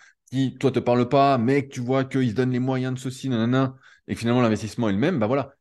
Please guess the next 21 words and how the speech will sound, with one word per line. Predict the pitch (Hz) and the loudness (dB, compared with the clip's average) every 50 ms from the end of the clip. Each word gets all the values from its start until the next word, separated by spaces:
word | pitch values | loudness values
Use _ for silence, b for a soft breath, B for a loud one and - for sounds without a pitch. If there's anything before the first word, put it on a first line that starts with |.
| _ - | _ -8
Et | 95 | -4
ça, | 139 131 | -4 -2
on | - 110 | -2 0
voit | 101 107 104 | 0 0 0
bien, | 127 143 123 - | 0 -2 -4 -4
on | 98 101 | -4 -4
dit | 104 127 123 | -4 -6 -6
qui | - - 120 | -8 -8 -10
se | - - | -6 -2
ressemble, | - 117 110 - 139 123 113 98 95 98 | -2 -2 -2 0 -2 -2 -2 -2 -4 -6
s'assemble, | - - 92 - - 123 147 170 135 87 - _ _ _ _ _ _ _ _ _ _ _ - | -6 -6 -6 -4 -2 0 0 0 -2 -4 -8 _ _ _ _ _ _ _ _ _ _ _ -20
ce | - - | -12 -4
qui | - | -2
est | 104 | -2
assez | 101 - - 87 | -2 -2 -4 -2
vrai. | 82 107 131 160 156 B B B B B B B - | 0 0 0 0 -2 B B B B B B B -10
Euh, | 78 90 90 90 90 87 85 85 82 82 82 82 82 80 80 76 76 73 71 | -6 -4 -2 -2 -2 -2 -2 -2 -2 -2 -2 -2 -2 -2 -2 -4 -4 -6 -6
tu | - - | -8 -6
vois | 98 | -4
bien, | 104 131 131 113 | -2 0 0 -2
c'est, | - - - | -2 -6 -16